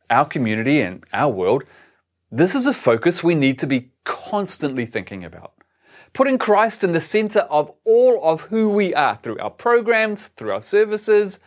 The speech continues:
which of course is simply hundreds of different people volunteering their time and their resources to make the story of the good news known. Knowing the story and continually learning to tell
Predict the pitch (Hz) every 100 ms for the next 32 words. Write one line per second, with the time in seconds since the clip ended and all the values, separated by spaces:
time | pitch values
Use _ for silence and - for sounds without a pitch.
0 | _ _ _ _ _ 349 370 - - 262
1 | 302 - 175 190 190 214 202 180 165 202
2 | 220 214 180 123 160 226 165 156 160 175
3 | 120 113 175 190 185 190 185 185 185 185
4 | 117 95 - 170 160 165 156 113 107 104
5 | 120 127 127 131 131 - - - 151 165
6 | 180 147 - - 208 208 202 202 175 131
7 | 113 120 104 - 147 135 123 120 113 113
8 | 107 _ 92 92 82 - _ _ _ _
9 | _ _ _ _ _ _ _ _ _ -
10 | 160 226 269 247 - 240 247 254 269 247
11 | - 170 170 156 - 226 233 226 220 165
12 | 156 202 214 220 208 170 156 220 214 -